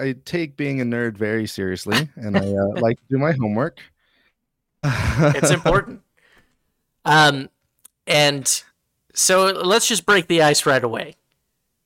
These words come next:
Speaker 2: Newest game, Pokemon Scarlet, Pokemon Violet, both of those just came out.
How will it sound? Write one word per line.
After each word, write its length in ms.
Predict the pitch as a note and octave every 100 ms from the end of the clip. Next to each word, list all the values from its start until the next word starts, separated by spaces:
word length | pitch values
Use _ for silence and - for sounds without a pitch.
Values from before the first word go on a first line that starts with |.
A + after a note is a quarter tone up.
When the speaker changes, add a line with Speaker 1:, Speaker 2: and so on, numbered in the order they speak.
| _ _ _ _
Speaker 2:
Newest 440 | C3+ D#3 G#3 G3 -
game, 400 | D#3+ D3 C#3+ C3+ _ _ _ _ _ _ -
Pokemon 580 | F3 D#3+ D#3 D3+ D3+ - _
Scarlet, 800 | - - C#3 C3+ C3 C3 - _ -
Pokemon 440 | D3+ D3+ C#3+ C#3+
Violet, 520 | B2+ B2+ A#2+ B2 - _ -
both 280 | - C#3 C#3+
of 80 | C#3+
those 220 | C3+ B2
just 300 | A2 C3+ -
came 240 | - B2+ A2+
out. 280 | A2 -